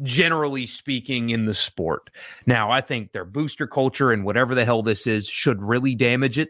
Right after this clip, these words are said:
but it's still an S E C West job. I've said before, every S E C West job is a top thirty job in college football. I believe that, truly. Ole Miss, Mississippi State,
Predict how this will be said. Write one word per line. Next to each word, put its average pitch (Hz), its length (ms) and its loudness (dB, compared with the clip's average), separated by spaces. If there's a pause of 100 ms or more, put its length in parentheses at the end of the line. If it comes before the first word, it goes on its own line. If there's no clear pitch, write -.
(120)
but 151 100 2
it's 143 160 -2
still 160 280 4
an 151 80 4
S 135 180 0
E 139 80 0
C 123 220 0
West 107 280 0
job. 73 280 -6 (340)
I've 120 140 2
said 139 180 2
before, 147 500 2 (340)
every 180 440 2
S 156 200 0
E 165 80 -2
C 151 200 -2
West 123 340 0
job 110 400 2
is 107 100 -8
a 110 60 -8
top - 300 -2
thirty 120 260 2
job 107 300 4
in 107 80 -6
college 98 300 -2
football. 98 480 -2
I 139 120 2
believe 131 460 -6
that, 90 220 -18
truly. - 420 -2 (140)
Ole 127 160 4
Miss, 131 240 2
Mississippi 127 460 -2
State, 117 320 0